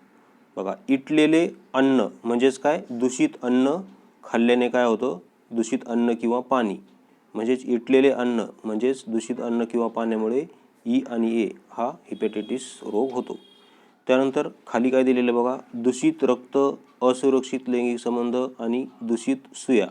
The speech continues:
म्हणजे, अ, इंजेक्शनच्या दूषित सुया यामुळे कोणता होतो? बी, सी आणि डी हा हिपॅटिटिस रोग उद्भवू शकतो.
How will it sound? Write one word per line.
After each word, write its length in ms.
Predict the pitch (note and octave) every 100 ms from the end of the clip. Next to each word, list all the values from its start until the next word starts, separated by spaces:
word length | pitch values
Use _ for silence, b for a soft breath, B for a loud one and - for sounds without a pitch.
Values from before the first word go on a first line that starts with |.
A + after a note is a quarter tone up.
| - _ b b b b _ _ _ _ _ _ _ - A2
म्हणजे, 320 | G#2+ B2+ B2+ -
अ, 200 | G#2+ G#2
इंजेक्शनच्या 640 | A2 A2+ A#2+ - A2 A2+
दूषित 400 | - B2 A#2 A#2+
सुया 300 | A2+ - G#2+ F#2 b b b b -
यामुळे 360 | A#2 A#2+ B2+
कोणता 440 | B2 - - B2 B2
होतो? 400 | A2 B2+ C3+ C3 _
बी, 440 | A2 G#2 A#2+ C3
सी 460 | C#3 - - A2+ B2 -
आणि 240 | A2 A2+
डी 260 | A#2 A#2 G#2+ - -
हा 200 | - A#2+
हिपॅटिटिस 600 | A2 G2+ G#2+ G#2+ A2 G2
रोग 160 | A2+ C#3 - b b b b b _
उद्भवू 280 | A2+ G2+ A2
शकतो. 460 | A2+ C3+ - F#2